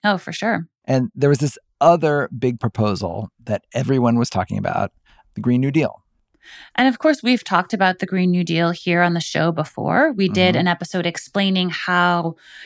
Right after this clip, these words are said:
Speaker 1: young advocates from all different organizations really helped to put this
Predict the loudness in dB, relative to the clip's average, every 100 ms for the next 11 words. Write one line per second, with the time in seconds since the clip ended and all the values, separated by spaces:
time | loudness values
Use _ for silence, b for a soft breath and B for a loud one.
0 | B -2 2 2 2 0 -2 -2 -6 -4
1 | -6 -4 -4 -6 _ 2 2 2 -2 -2
2 | 0 -2 -2 -4 -6 -4 -4 2 2 2
3 | 0 -2 -2 -10 -8 -2 -2 -2 -8 -6
4 | -8 -14